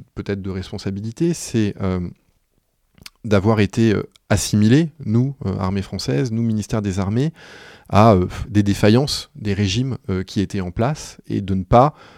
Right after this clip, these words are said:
euh, avoir peut-être suffisamment montré de, de distanciation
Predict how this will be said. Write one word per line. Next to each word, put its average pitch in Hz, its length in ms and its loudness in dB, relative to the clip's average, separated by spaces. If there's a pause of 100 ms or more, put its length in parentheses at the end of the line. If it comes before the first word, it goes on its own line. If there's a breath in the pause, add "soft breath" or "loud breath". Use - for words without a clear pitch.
(140 loud breath)
euh, 92 220 -2 (920)
avoir 98 200 0
peut-être - 280 -2
suffisamment 104 440 -4
montré 107 320 -4
de, 104 140 -6
de 98 160 -6
distanciation 104 760 -2